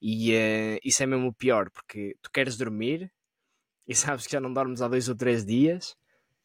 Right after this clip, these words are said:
Pá, e é péssimo. Eu lembro-me que fui às urgências da segunda vez, e eu já não dormia, pá, há dois ou três dias, e deram-me medicação intravenosa para a dor.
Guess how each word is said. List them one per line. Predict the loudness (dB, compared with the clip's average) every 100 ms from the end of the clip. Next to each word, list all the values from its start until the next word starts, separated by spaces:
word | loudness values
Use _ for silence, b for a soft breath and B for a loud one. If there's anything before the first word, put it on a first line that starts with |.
| _ -8
Pá, | -2
e | -2
é |
péssimo. | -2 -6 -6 -8 -12 -14
Eu | -6
lembro-me | -2 -2 -4
que | -4
fui | 0
às | 0 0
urgências | -4 -4 -6 -6 -8 -8 -10 -8
da | 0 0
segunda | 2 2 2
vez, | 2 0 0 -4
e | -2
eu | 0
já | 0
não | 0
dormia, | -2 -2
pá, | 0 0 2
há |
dois | 0 -2
ou | -4
três | -2 -2
dias, | -2 -4 -4 -8 _ b b b -8
e | -2
deram-me | 0 2 0 -2 -4 -4
medicação | -2 -2 -2 -2
intravenosa | -4 -4 -4 -4 -6 -6 -10 _ _ 0
para | 0
a |
dor. | 0 -4